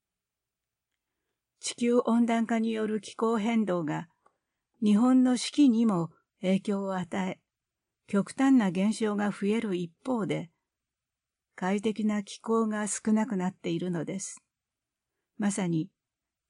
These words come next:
日本の四季が二期になっていくかもしれません。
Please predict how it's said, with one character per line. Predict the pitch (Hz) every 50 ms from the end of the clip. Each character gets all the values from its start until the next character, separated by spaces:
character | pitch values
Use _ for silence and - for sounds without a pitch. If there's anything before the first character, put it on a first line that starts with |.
| _ _ _ _ _ _ _ _ _ _ _ _ _ _ _ _ _ -
日 | 208 196 208 185
本 | 202 269 269 233 214
の | 185 170 160 - - _ _ _ _ _ _ _ _ _ _ _ _ _ _ _ _ _ _ _ _ _ _ _ _ _ _
四 | - - - - -
季 | - 277 240
が | 190 170 156 151 - _ _ _ _ _ _ _ _ _ _ _ _ -
二 | 208 190 202 233 269 294
期 | - - - - - _ _ _ _ _ _ _ _
に | - 190 185
な | 185 208 220
っ | 226
て | - _ - 185
い | 180 175
く | 170 - -
か | - 220 226
も | 226 220
し | 196 - - 185
れ | 185 185
ま | 190 196
せ | 196 - 214 196
ん。 | 208 -